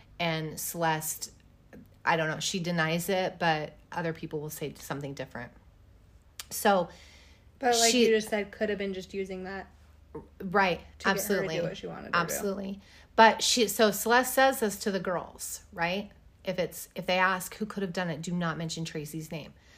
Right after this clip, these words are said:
Speaker 1: So the girls are like, "What the fuck? Like, we love this man. Why are you telling us to keep anything from the police? Like, let them do their job, right? Like, if,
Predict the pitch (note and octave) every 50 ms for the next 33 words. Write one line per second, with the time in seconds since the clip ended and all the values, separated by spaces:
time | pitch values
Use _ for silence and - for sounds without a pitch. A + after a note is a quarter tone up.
0 | - - - - A3 G3+ G3+ F3+ G3 G3+ A#3 B3+ B3 A3 G#3 G#3 G#3 G#3 - -
1 | - F#3+ G3+ F3+ F3 E3+ E3+ E3 E3 - - - _ _ _ _ _ _ - -
2 | - - - - - - - - _ - - - - - - - - - - -
3 | - _ _ - G3 F3 E3+ F#3+ F3+ F#3 - F3+ E3+ - - - - - - -
4 | - - G#3 F#3 F3 - G3+ G3+ G3 F3+ F#3 F#3 F3 F3 F#3+ A3 A3+ A3 - -
5 | A#3 A3 A3+ A3+ G#3 F#3 F3+ F3+ F3+ F#3 F#3+ G3 G3 - - F#3+ F#3 F#3 F#3 F3+
6 | F3 F3 - - - F#3+ E3+ - - - G3+ F#3 G3 - - - G3+ G#3+ A#3 A#3+
7 | A#3 A3 G#3+ F3+ F3 E3+ - F3 F3 E3+ E3 E3 - - E3+ D#3+ D#3+ E3 G3+ G3
8 | - - - - F#3 F3+ F3 E3+ F3 F#3 F3+ E3+ - F3+ F3 F3 E3 F3 E3 E3
9 | D#3 D#3 E3 F3+ F#3+ G3+ G3 E3+ D#3+ E3 - D#3+ D#3 E3 F3 G3+ A#3 A#3 - -
10 | - E3+ E3+ - D3 D#3